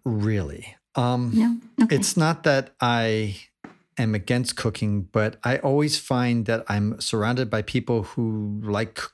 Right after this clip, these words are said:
Speaker 1: cooking more, I guess. I don't know what
Speaker 2: Ah.
Speaker 1: it is. It's,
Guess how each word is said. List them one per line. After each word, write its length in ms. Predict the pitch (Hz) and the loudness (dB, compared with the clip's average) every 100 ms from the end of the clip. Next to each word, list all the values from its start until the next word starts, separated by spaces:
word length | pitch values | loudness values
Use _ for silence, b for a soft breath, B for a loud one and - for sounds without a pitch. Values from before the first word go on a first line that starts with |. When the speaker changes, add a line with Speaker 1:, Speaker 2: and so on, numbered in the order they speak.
| - | -6
Speaker 1:
cooking 500 | - 110 110 107 104 | -4 -2 -2 0 2
more, 520 | 117 117 78 - - | 2 0 -4 -12 -8
I 60 | 107 | -6
guess. 420 | - - - - | -6 -6 -6 -6
I 20 | 95 | -6
don't 160 | 98 | -4
know 60 | 92 | 0
what 200 | - - | 0 0
Speaker 2:
Ah. 80 | - | -4
Speaker 1:
it 60 | |
is. 240 | - - - | -6 -8 -6
It's, 460 | - - - - | -6 -4 -4 -4